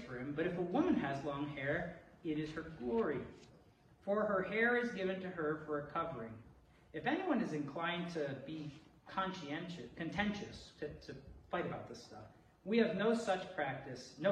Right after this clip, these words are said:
other such practice, nor do the churches of God. All right. Um, so let's dive in here. The main idea in these verses, here's Paul's main point.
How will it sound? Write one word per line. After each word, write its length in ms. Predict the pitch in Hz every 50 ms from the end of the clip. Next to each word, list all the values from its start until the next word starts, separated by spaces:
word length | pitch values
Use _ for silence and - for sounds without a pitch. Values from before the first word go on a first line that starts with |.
| 190 -
other 180 | 185 196 170
such 240 | - - - 135 -
practice, 380 | - 123 123 117 - - 117 - 139
nor 240 | 135 147 156 151 147
do 140 | 143 139 135 135 135
the 100 | 127 120
churches 440 | - - - 123 120 110 - 110 107 - - - - -
of 80 | 117 113 107 - -
God. 160 | - 110 104 98 - - - - - _ - _ _ _ - - - - _ _ - _ - - - - - _ - - - - - - _ - -
All 100 | - 107
right. 260 | 131 202 285 285 - - - - - - - - - - - - - - - - - - - - - - - - - - - - - - -
Um, 340 | 135 135 123 117 117 117 - - - - - - -
so 60 | 185
let's 140 | 151 147 -
dive 240 | - 185 185 190
in 180 | 190 208 185 151
here. 180 | 135 139 131 - - - - - - - - - - - - - - -
The 80 | - 156
main 260 | 165 196 247 277 302
idea 460 | 302 285 247 226 208 214 190 165 - - - - - - -
in 100 | 143 156
these 160 | 165 165 -
verses, 440 | 160 165 151 151 151 - 117 - - - - - - - -
here's 420 | - - 185 214 226 240 240 233 233 - -
Paul's 460 | - 208 214 214 208 214 208 - -
main 400 | 170 175 185 190 190 - 185 185
point. 300 | - - 180 156 135 120